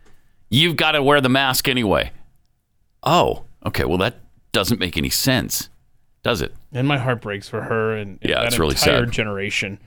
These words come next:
Speaker 1: Really
Speaker 2: That's
Speaker 1: sad.
Speaker 2: why you've got to make your kids' world as normal as possible. And if you live in a part of the country that makes that very difficult,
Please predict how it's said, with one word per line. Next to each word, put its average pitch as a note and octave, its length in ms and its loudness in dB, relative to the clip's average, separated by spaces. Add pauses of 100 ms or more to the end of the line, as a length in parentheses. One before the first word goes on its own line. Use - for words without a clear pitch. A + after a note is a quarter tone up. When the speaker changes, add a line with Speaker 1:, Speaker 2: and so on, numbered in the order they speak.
(320)
Speaker 1:
Really D#2+ 220 2
Speaker 2:
That's - 240 4
Speaker 1:
sad. - 60 2
Speaker 2:
why C3+ 120 2
you've C#3+ 280 0
got C#3 280 2
to C3 140 2
make A#2+ 560 0 (680)
your C3+ 300 4
kids' B2+ 400 0
world A2 380 -2 (120)
as G#2+ 400 -2
normal A2+ 600 0
as G#2 160 -4
possible. F#2+ 600 -10 (840)
And A2+ 160 2
if A2 100 0
you C#3 140 8
live D3 260 4
in C3 100 2
a A#2+ 40 0
part C3+ 200 2
of B2 60 0
the A#2+ 80 -2
country C3 340 -2
that A#2 140 -4
makes B2 260 -2
that A#2+ 240 -2
very A#2 480 0
difficult, C3 680 0